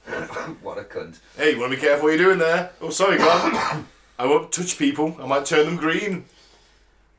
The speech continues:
Speaker 1: Well,
Speaker 2: Was Bobby Connor responsible for the Incredible Hulk?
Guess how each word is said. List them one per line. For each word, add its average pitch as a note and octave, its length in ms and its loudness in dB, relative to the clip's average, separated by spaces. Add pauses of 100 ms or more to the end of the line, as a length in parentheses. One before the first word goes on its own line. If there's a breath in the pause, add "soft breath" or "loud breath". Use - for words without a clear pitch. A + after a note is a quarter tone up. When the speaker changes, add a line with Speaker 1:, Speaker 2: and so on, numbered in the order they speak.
(140)
Speaker 1:
Well, F3+ 260 6
Speaker 2:
Was A#3 200 4
Bobby A3+ 220 2
Connor E3+ 280 0
responsible D3+ 540 0
for C3 40 -8
the C#3 100 -6
Incredible C3+ 280 -2
Hulk? A2+ 300 -4